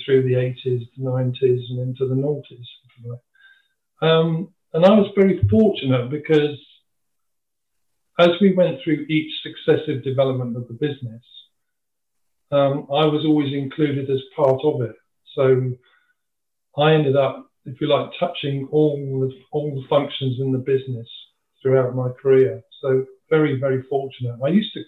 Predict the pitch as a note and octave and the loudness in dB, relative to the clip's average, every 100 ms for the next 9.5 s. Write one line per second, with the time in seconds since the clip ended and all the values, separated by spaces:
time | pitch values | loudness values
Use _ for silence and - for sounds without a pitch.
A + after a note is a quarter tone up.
0 | _ C3 - D3 C#3 B2+ A#2+ B2+ A2+ A#2 | _ -12 -6 0 0 0 -4 -6 -6 -10
1 | A2+ - C3+ C3 A2 G2+ - - B2 B2 | -10 -4 -2 -2 -4 -12 -20 -6 -2 -2
2 | G#2 G#2 A#2 - B2 A#2 - _ _ _ | -2 -12 -14 -10 -10 -10 -18 _ _ _
3 | _ _ _ _ C#3+ C3 B2 C3 C3 B2 | _ _ _ _ -6 -2 0 2 0 -2
4 | - B2+ A#2 C3 C#3 - - B2+ A#2 A2+ | -6 -8 -6 -2 -2 -2 -8 -6 -6 -8
5 | _ - C3+ B2 B2 A#2+ B2 A#2+ A2+ _ | _ -6 -4 -4 -4 -4 -4 -4 -8 _
6 | _ C#3 B2 A#2+ A#2 - B2+ A#2+ A#2 A2 | _ -8 -8 -8 -8 -2 0 0 -4 -10
7 | _ _ _ _ _ _ _ _ _ _ | _ _ _ _ _ _ _ _ _ _
8 | _ _ _ _ _ - E3+ D#3+ D3 C3+ | _ _ _ _ _ -6 -2 -2 -2 0
9 | E3 D3+ D3+ D3+ A#2+ | 4 6 4 2 -8